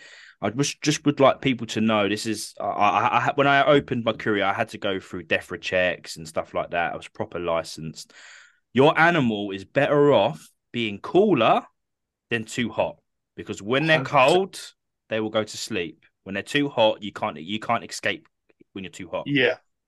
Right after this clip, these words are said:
Speaker 1: Uh, so I, I did just wanna make sure I let people know and touch base. Like, I see it all the time. "My gecko came a little bit cold." You, you, you're actually,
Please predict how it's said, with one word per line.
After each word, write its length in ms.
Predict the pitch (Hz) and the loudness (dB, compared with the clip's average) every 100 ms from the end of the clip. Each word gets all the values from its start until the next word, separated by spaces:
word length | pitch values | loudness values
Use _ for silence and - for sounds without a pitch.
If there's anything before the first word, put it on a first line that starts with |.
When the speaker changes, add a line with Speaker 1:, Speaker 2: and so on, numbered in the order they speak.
| _ _ - | _ _ -6
Speaker 1:
Uh, 160 | 90 - | -4 0
so 120 | 117 | 4
I, 340 | 117 123 117 | 4 4 2
I 20 | 120 | 0
did 380 | 117 151 127 | 0 -2 -2
just 240 | - 127 - | -6 -8 -4
wanna 340 | 117 110 104 - | 0 0 0 -2
make 200 | 110 98 | -4 -4
sure 200 | - 101 | -4 0
I 80 | 101 | 0
let 180 | 92 | -2
people 320 | - 104 - 98 | -6 -6 -6 -6
know 240 | 101 95 | -2 -2
and 100 | 90 | -4
touch 280 | - 92 - | -8 -12 -6
base. 240 | 95 92 | -8 -6
Like, 100 | 80 | -12
I 40 | 87 | -8
see 180 | - | -2
it 20 | 113 | 0
all 80 | |
the 60 | 113 | 0
time. 320 | - 110 107 | -2 -2 -2
"My 80 | 131 | -2
gecko 280 | 139 156 151 | -6 -8 -8
came 180 | 147 147 | -6 -6
a 20 | |
little 180 | 143 139 | -4 -6
bit 180 | 135 | -8
cold." 380 | - 131 131 123 | -8 -4 -4 -2
You, 160 | 120 110 | -6 -6
you, 140 | 107 110 | -8 -2
you're 160 | 131 120 | 2 2
actually, 400 | - - 117 | 2 -6 -8